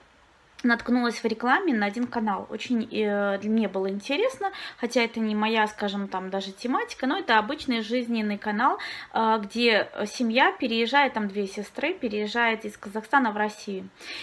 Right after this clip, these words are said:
И я увидела, как растут подписчики. Буквально создан канал, наверное, в октябре где-то, да. Я очень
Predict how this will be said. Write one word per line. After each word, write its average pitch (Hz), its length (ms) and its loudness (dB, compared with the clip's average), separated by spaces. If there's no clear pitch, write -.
И - 80 -2
я 269 500 6
увидела, 233 600 0
как 247 380 2
растут 214 440 -4
подписчики. 302 880 -4
Буквально 226 640 2
создан 220 400 -2
канал, 208 340 2
наверное, 196 300 -2
в - 20 -4
октябре 220 580 -2
где-то, 220 480 -4
да. 226 220 2
Я 247 160 10
очень 277 360 4